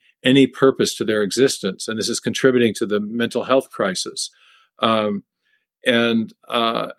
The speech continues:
so I thi-, I think all of us would like it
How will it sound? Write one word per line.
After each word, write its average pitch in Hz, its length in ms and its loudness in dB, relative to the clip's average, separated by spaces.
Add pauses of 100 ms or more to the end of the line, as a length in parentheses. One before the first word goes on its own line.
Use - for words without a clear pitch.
so 131 220 0
I 131 100 0
thi-, - 180 -2
I 127 100 0
think 147 280 2 (100)
all 143 220 4
of 151 80 2
us 117 200 2
would 120 260 0
like 127 340 2 (300)
it 131 220 0